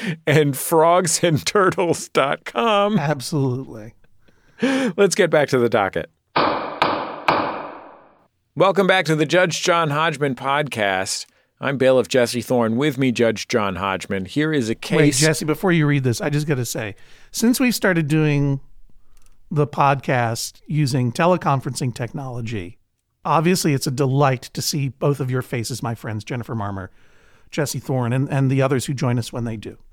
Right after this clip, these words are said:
Speaker 2: What a delight, the litigants and everything. But, like,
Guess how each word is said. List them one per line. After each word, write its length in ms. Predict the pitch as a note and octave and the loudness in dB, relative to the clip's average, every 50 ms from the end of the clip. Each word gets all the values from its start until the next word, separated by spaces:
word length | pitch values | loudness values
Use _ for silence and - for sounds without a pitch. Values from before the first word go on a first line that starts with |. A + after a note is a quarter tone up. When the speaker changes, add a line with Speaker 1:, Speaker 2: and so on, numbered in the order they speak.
| - - | -20 -8
Speaker 2:
What 180 | A#3 A#3+ D#3 C#3+ | -4 -2 0 0
a 80 | D3+ | 0
delight, 300 | C3 B2 B2 G2+ G#2+ G#2+ | -2 -2 -4 -4 -4 -6
the 60 | - | -4
litigants 480 | C3 D3+ C#3+ C#3+ C#3 C3+ B2+ B2 - - | -2 -2 -2 -2 -2 -4 -6 -6 -8 -10
and 100 | G#2 G#2+ | -12 -14
everything. 300 | - - A#2+ - - - - _ - - - - - - - - - - - - - - - - - - | -16 -16 -20 -20 -20 -20 -20 _ -16 -14 -14 -14 -14 -16 -20 -20 -20 -20 -20 -20 -20 -20 -20 -20 -16 -8
But, 300 | F3+ C#3+ D3 C#3 C#3 - | -4 0 0 0 0 2
like, 380 | E3 E3 D#3+ D3 D3+ - - | 2 2 2 0 -2 -6 -14